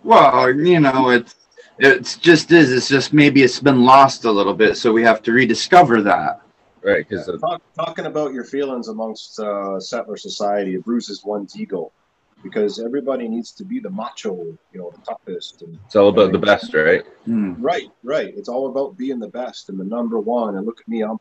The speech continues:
Speaker 3: popular. And that,
Speaker 2: Right.
Speaker 3: that is, uh, that's ego. So
Speaker 2: Right.
Speaker 3: people can't sit around a fire in a longhouse or sit around a fire outside or whatever and, and talk about their trauma because they're scared.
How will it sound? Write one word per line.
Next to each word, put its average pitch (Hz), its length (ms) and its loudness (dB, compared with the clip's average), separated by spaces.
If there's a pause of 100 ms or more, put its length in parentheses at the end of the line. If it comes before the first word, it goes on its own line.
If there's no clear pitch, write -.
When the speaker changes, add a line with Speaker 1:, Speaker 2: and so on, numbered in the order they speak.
Speaker 3:
popular. 104 480 -8 (320)
And 104 80 -6
that, 110 80 -4
Speaker 2:
Right. 92 140 2
Speaker 3:
that 139 200 -2
is, 147 180 -10
uh, 104 520 -6 (420)
that's 135 260 -6
ego. 165 280 -10 (680)
So - 180 -6
Speaker 2:
Right. 80 320 -2
Speaker 3:
people - 400 -16
can't 147 220 -8
sit 147 180 -6
around 135 280 -4
a 120 60 -14
fire 104 340 -8
in 95 80 -12
a - 20 -10
longhouse 98 680 -12
or 90 60 -20
sit 117 180 -12
around 107 300 -4
a - 80 -12
fire 107 420 -6 (360)
outside 104 520 -4
or 95 80 -4
whatever 101 480 -6 (500)
and, 95 480 -10
and 95 800 -12 (160)
talk 123 200 -8
about 110 240 -6
their 95 120 -12
trauma 95 340 -12 (260)
because 117 360 -6
they're 127 160 -6
scared. 85 440 -12